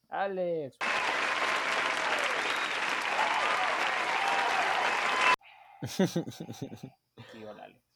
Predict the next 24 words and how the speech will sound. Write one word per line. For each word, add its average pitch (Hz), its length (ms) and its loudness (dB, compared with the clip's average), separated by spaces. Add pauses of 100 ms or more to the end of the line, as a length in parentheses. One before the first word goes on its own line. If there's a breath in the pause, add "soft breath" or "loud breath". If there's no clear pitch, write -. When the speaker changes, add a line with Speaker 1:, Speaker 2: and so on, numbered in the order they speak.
(160)
Speaker 2:
Sí, 110 360 4 (180)
amigos, 107 380 0
me 104 80 -4
estarán 104 380 2
entrevistando 98 720 -2 (720)
a 104 80 -6
Speaker 1:
Es 98 160 -4
Speaker 2:
mí. 165 60 -4
Speaker 1:
el 147 60 -4
mismo 131 300 -6
Alex 104 340 -10
de 104 80 -12
Speaker 2:
Su 113 100 -6
Speaker 1:
siempre, 104 300 -6
pero 92 80 -16
Speaker 2:
segundo 135 460 0
conductor. 107 600 0 (240)
Speaker 1:
pero 110 380 -8
Speaker 2:
Sí, 120 280 2
Speaker 1:
es 120 140 0
Speaker 2:
soy 165 120 6
Speaker 1:
muy 147 80 0
Speaker 2:
yo 143 60 10
de 131 60 12